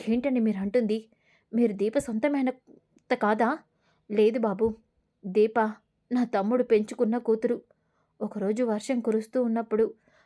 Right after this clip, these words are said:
మా తమ్ముడు పట్టణానికి వెళ్ళాడు. హైదరాబాద్లో వస్తూ ఉంటే పాత బస్టాండ్లో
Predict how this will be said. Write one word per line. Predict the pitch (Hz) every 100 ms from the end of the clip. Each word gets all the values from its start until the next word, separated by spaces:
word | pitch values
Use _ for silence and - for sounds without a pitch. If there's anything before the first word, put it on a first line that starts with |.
| _ 226
మా | 208
తమ్ముడు | 202 190 226 254
పట్టణానికి | 254 208 233 247 226 240
వెళ్ళాడు. | 226 226 233 226 - _ _ _ _ _
హైదరాబాద్లో | - 190 202 240 220 220 220 220 - _ _ _
వస్తూ | 202 196 - 254
ఉంటే | 226 220 202 269 269 _ - _ _ _ _ _ _ _ _ 277
పాత | 294
బస్టాండ్లో | 302 214 - 254 226 220